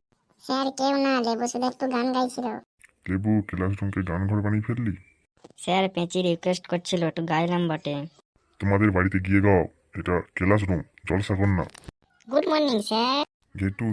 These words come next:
Speaker 2: তুই কি সাবু খেয়েছিস? তোর গলায় আওয়াজ নেই।
Speaker 1: গুড মর্নিং স্যার।
Speaker 2: বাপ রে বাপ, পড়তে এসেছিস না আতঙ্ক ছড়াতে এসেছিস? আজ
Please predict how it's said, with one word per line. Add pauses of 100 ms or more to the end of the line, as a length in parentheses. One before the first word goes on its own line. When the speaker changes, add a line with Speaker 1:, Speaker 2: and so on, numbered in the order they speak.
Speaker 2:
তুই
কি
সাবু
খেয়েছিস? (380)
তোর (100)
গলায়
আওয়াজ (100)
নেই। (960)
Speaker 1:
গুড
মর্নিং
স্যার। (680)
Speaker 2:
বাপ
রে
বাপ, (120)
পড়তে
এসেছিস
না
আতঙ্ক (100)
ছড়াতে
এসেছিস? (800)
আজ